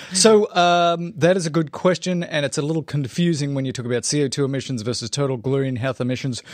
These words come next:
We will find out. We will get back to you. I think it's a really good point because I, there's a lot of reasons, good reasons to be vegetarian. I'm not one, um, that have to do with animal rights and, uh, greenhouse emissions and stuff, but I still like me a good burger.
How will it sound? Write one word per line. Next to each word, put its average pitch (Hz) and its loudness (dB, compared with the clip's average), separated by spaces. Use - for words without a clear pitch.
We 156 6
will 139 2
find 220 2
out. 139 2
We 151 -2
will 131 0
get 120 -2
back 170 0
to 170 0
you. 156 0
I 127 -4
think 135 -2
it's 113 -8
a 131 2
really 170 2
good 135 -2
point 139 -2
because 127 0
I, 170 2
there's 165 2
a 185 6
lot 196 4
of 196 -2
reasons, 202 0
good 240 4
reasons 185 2
to 165 -4
be 156 2
vegetarian. 147 0
I'm 120 0
not 117 -2
one, 135 -4
um, 135 0
that 131 2
have 135 -2
to 147 -2
do 131 2
with 131 0
animal 131 0
rights 127 -2
and, 135 -2
uh, 139 0
greenhouse 131 0
emissions 131 -2
and 120 -4
stuff, 123 0
but 120 0
I 135 0
still 156 -2
like 139 -2
me 139 -2
a 120 -2
good 117 -4
burger. 117 -2